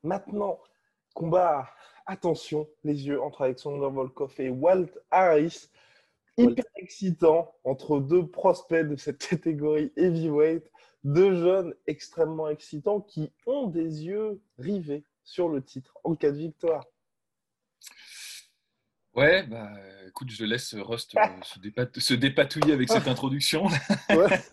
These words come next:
Speaker 2: parce que soit je, soit il y a une ironie que j'ai pas compris, soit, euh,
Speaker 1: <laughs>
Speaker 2: soit je suis, soit je suis moyennement <laughs> chaud avec la description de prospect excitant. Enfin, Walt Harris, à la limite, euh, excitant,
Speaker 1: Non, mais non, ah
Speaker 2: pourquoi
Speaker 1: non,
Speaker 2: pas.
Speaker 1: c'était une blague, bien évidemment. Oui, non, là, il
Speaker 2: Bah, Walt Harris, il est, il est excitant.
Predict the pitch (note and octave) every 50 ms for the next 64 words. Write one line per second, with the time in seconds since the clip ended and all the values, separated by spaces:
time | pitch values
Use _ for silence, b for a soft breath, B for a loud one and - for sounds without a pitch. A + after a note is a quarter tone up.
0 | _ - - - _ - - D#3 C#3+ - - F3 D#3 C#3+ - G#3 G#3 F#3+ E3 F3
1 | F#3+ E3 - - A3 G3+ G3 F#3 F3 E3+ E3 F3 F#3 F3+ F3+ F3+ G3 F#3+ D3+ C#3+
2 | D#3 - F3 D#3+ - F3 E3 C#3+ - F#3+ G3+ G3+ G3 - - E3 E3+ F3+ F#3 F3
3 | D#3 D3 C#3 C#3 C#3 C3+ C3+ C3 B2+ _ _ _ - G#3 - - F3 D#3+ - -
4 | F3+ F3+ - - - - - E3 D3 C#3+ C#3+ C#3 C#3 - - - - F#3 - -
5 | - E3+ D#3 D3 D3+ E3 F3+ F3+ F3 E3+ E3+ F#3 F#3+ E3 - - _ - - -
6 | - G3 G3 F3 D#3+ D#3 D#3+ - - D#3 C#3+ C3+ D#3 D3 - - E3+ - - -
7 | F3+ F3 E3+ D3+ C#3 C3+ B2 - - - D3+ - - - D#3+ - D#3+ C#3+ - -
8 | D3 - C#3 C3 - _ B B B B - F3+ E3+ F3 F3+ G#3 F#3+ - G3 G3+
9 | G3 F#3+ - D#3 D3+ D3+ D#3 F3+ F#3 - - C#3 B2+ B2 A#2+ A#2 A#2 A#2 A2+ A#2+
10 | B2+ B2+ - - D#3+ E3 D#3 D#3+ F3 F3+ E3+ D#3+ D#3 E3 E3+ E3 E3 F3+ D3+ C3+
11 | - D3+ D3 D3 D3 D3 C#3+ C3 B2+ B2 A#2+ A#2+ B2 A#2+ A#2+ B2 A#2+ A#2 A2+ A2
12 | G#2 G#2+ G#2+ G#2+ A2 A2 A2 G#2+ G#2+ G#2+ A2 G#2+ G#2 G2 D#3 F#3+ G3+ A3 B3+ D4
13 | A#3+ - B3+ B3 C#4 D4 - - - - G3+ F3+ E3+ F#3 E3+ G3 F#3+ F#3 A3 A3+
14 | F3 - - F#3 E3 - G#3 D3+ B2+